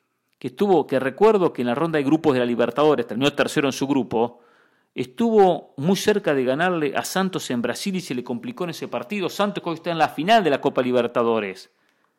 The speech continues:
en la final de la Copa Libertadores, y le hizo un partido formidable en aquel entonces en la ronda de grupos este conjunto de Hernán Crespo, que no le alcanzó igualmente en aquel último partido y bueno, quedó eliminado y en estas competencias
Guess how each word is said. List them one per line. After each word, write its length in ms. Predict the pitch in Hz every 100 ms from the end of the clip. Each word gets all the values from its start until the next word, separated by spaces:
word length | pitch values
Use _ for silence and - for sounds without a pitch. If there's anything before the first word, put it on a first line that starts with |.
| _ _
en 140 | - 139
la 120 | 175
final 300 | 175 220 240
de 60 | 160
la 80 |
Copa 220 | 131 127 131
Libertadores, 800 | 127 117 117 120 107 104 - - _ _ _
y 100 | -
le 80 | 131
hizo 160 | 165 170
un 80 | 135
partido 360 | 131 147 156
formidable 760 | 139 143 143 165 165 127 110 104
en 120 | 127
aquel 220 | 127 156 143
entonces 400 | 127 156 143 139
en 40 |
la 40 | 120
ronda 240 | 139 147
de 80 | 131
grupos 460 | 131 135 131 120 - - - -
este 200 | 135 131
conjunto 540 | 127 120 139 131 123
de 320 | 120 123 120 - -
Hernán 400 | - 113 127 123
Crespo, 400 | 120 107 - 107
que 100 | 131
no 80 | 160
le 60 |
alcanzó 640 | 165 151 160 - 196 175 -
igualmente 920 | 143 151 165 175 160 156 156 - _ _ - _ _ _
en 120 | -
aquel 240 | 131 - 151
último 640 | 151 147 135 135 127 127
partido 400 | 147 143 180 185
y 40 | 180
bueno, 380 | 143 120 104
quedó 440 | - 123 135 139 -
eliminado 720 | 143 147 147 147 156 165 - - _ _ -
y 100 | 135
en 40 |
estas 240 | 139 139
competencias 960 | 120 131 143 165 151 139 151 160 - -